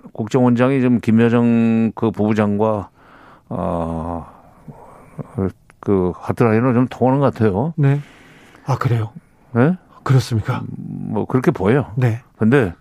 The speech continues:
Speaker 1: 그런 얘기를 그렇게 물밑으로 하는 것보다는 이제 김여정 부부장이 공개적으로 이렇게 정상회담 하자 하는 얘기까지 했으면은 정상회담을 준비하기 위한 실무회담을 위해서도 남북은 만나야 되고 그러려면은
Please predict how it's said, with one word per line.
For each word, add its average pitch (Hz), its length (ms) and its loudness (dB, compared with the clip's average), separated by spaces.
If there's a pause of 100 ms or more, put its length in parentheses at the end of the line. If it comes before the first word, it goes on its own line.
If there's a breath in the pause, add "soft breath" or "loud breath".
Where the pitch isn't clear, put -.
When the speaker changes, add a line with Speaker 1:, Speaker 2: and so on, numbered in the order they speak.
(840 loud breath)
Speaker 1:
그런 160 300 2
얘기를 143 640 4
그렇게 151 300 0
물밑으로 131 520 4
하는 123 200 0
것보다는 117 580 0
이제 120 240 0 (140)
김여정 120 360 2
부부장이 117 440 0
공개적으로 135 640 2
이렇게 127 360 0 (460 loud breath)
정상회담 117 720 2
하자 110 260 0
하는 117 180 2
얘기까지 113 360 0
했으면은 117 760 -2 (520 soft breath)
정상회담을 180 640 2
준비하기 170 480 2
위한 190 160 0
실무회담을 190 720 2
위해서도 120 640 4 (420 soft breath)
남북은 110 380 2
만나야 104 320 2
되고 131 240 2
그러려면은 127 640 2